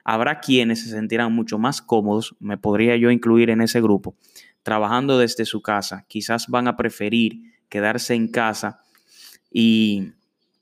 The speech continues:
aunque se van a encontrar o se han encontrado con el reto de desarrollar un espacio adecuado de trabajo que, donde puedan manejar la parte de la iluminación, la comodidad,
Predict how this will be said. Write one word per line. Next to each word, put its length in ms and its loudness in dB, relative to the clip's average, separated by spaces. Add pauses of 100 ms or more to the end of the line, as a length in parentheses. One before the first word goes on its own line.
(480)
aunque 360 0
se 140 -2
van 160 4
a 40 0
encontrar 460 0
o 80 -2
se 140 -6
han 80 -2
encontrado 520 0
con 220 0
el 80 -8
reto 520 -2 (100)
de 280 0
desarrollar 560 0
un 120 2
espacio 480 0
adecuado 760 2 (380)
de 140 0
trabajo 560 0
que, 400 0
donde 260 0
puedan 240 0
manejar 360 2
la 140 -2
parte 260 -2
de 140 2
la 120 2
iluminación, 680 0
la 120 -4
comodidad, 640 0